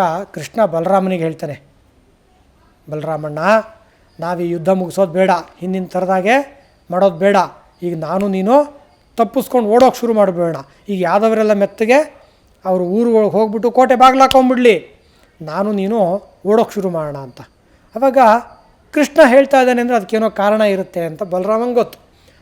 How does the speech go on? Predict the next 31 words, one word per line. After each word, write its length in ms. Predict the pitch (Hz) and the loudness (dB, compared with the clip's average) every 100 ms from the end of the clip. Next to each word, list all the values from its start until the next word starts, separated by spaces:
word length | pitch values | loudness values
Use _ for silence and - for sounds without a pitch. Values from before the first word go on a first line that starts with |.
| - | -6
ಹಾಗಾಗಿ 320 | 214 202 226 | 0 0 0
"ಆಯಿತು 380 | 160 185 202 214 | -2 -4 -4 -6
ಕೃಷ್ಣ" 280 | 175 - 165 | -8 -10 -10
ಅಂತ 220 | 156 147 | -8 -8
ಹೇಳ್ತಾನೆ. 400 | 139 131 139 123 _ _ | -10 -10 -14 -18 _ _
ಈ 40 | 165 | -10
ಯುದ್ಧ 180 | 165 180 | -4 -4
ಮಾಡ್ತಾ 320 | 170 165 180 | -4 -4 -6
ಮಾಡ್ತಾ 280 | 175 175 185 | -6 -8 -8
ಮಾಡ್ತಾ 300 | 180 - 185 | -8 -4 -2
ಇರಬೇಕಾದ್ರೆ 580 | 180 175 202 247 220 208 208 - - | -2 -2 0 2 4 4 2 -6 -12
ಎಷ್ಟೊಂದು 380 | 180 - 220 226 | -8 -2 0 0
ಜನರನ್ನ 300 | 220 214 220 233 196 214 _ _ - | -2 -2 0 0 0 -4 _ _ -4
ಸಾಯಿಸಿ 560 | 226 226 247 240 240 | 0 0 0 -2 -2
ಸೋಲ್ಸ್ಬಿಟ್ಟಿರ್ತಾರೆ 840 | 214 226 240 233 220 240 214 226 208 | -2 -2 -2 -4 -8 -6 -2 -2 -2
ಕೃಷ್ಣನ 260 | 208 220 | -4 -6
ಕಡೆಯವರು. 400 | 214 208 202 180 143 _ _ _ _ | -4 0 0 -2 -6 _ _ _ _
ಸ್ವಲ್ಪ 260 | - 262 269 | -4 -2 2
ಜನ 160 | 262 262 | 2 2
ಸೈನಿಕರು 400 | 240 247 240 254 | 2 0 0 -2
ಉಳ್ಕೊಂಡಿರ್ತಾರೆ 580 | 233 247 240 226 214 175 | -2 0 0 -2 -2 0
ಜರಾಸಂಧನ 500 | 196 214 190 196 185 | 2 2 0 -4 -4
ಕಡೆ. 220 | 180 143 - _ _ _ _ _ - | -6 -8 -12 _ _ _ _ _ -14
ಆವಾಗ 420 | 156 185 208 202 226 170 180 202 - _ _ | -6 0 2 4 2 2 0 -4 -12 _ _
ಕೃಷ್ಣ 300 | 202 - 240 | -8 -4 -2
ಸೂಚನೆ 440 | 226 226 220 240 220 | -2 -2 -2 -2 0
ಕೊಡ್ತಾನೆ, 440 | 214 202 208 190 | -2 0 -2 -2
"ಇವೆಲ್ಲ 200 | 175 202 | -4 -4
ಹಿಂಗೆ 160 | 196 190 | -4 -4
ಹೋಗಿ" 320 | 185 196 190 | -4 -2 -4
ಅಂತ. 180 | 156 | -6